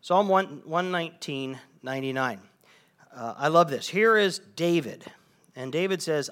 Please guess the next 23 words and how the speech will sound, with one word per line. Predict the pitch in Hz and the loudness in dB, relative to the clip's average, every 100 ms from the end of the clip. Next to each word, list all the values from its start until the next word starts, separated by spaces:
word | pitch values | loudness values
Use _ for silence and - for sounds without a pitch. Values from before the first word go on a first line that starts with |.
| - | -2
"I | 160 247 320 | 0 0 0
have | 202 190 170 170 147 | -2 0 2 0 -2
more | 131 147 214 233 226 | -8 -4 2 4 4
understanding | 170 175 175 147 - 196 190 120 117 127 | 0 -4 -4 -6 -6 -6 -6 -6 -8 -6
than | 127 123 | -6 -2
all | 143 | -2
my | 165 160 | -2 -4
teachers, | 147 220 - 110 73 - - _ - - _ _ | -4 -8 -8 -12 -14 -16 -16 _ -20 -20 _ _
for | - 139 | -6 -4
your | 131 139 214 254 | -2 0 2 2
testimonies," | 254 - 311 - 156 117 110 110 190 277 - | 0 -6 -6 -4 -6 -6 -6 -6 -8 -8 -12
talking | - 104 107 | -12 -12 -12
about | 104 | -8
the | |
Bible, | 110 123 101 127 - _ _ _ _ | -4 -4 -6 -10 -12 _ _ _ _
"are | - 127 143 | -4 0 0
my | 135 123 123 123 117 _ _ - _ _ | 0 0 0 -2 -8 _ _ -20 _ _
meditation." | 120 117 110 123 117 - 95 104 _ _ _ _ _ _ _ _ _ _ _ _ | -10 -8 -8 -8 -8 -10 -16 -20 _ _ _ _ _ _ _ _ _ _ _ _
And | 170 165 165 165 - - - _ _ - - - - - - - - _ _ _ _ _ _ _ _ _ _ _ _ _ _ _ _ _ _ _ _ - | -2 2 2 2 -8 -18 -20 _ _ -20 -18 -16 -18 -20 -20 -20 -20 _ _ _ _ _ _ _ _ _ _ _ _ _ _ _ _ _ _ _ _ -16
the | 131 | -12
Word | 131 165 220 | -6 0 2
of | 220 170 | 0 -2
God | 170 160 151 151 151 | 0 4 6 4 2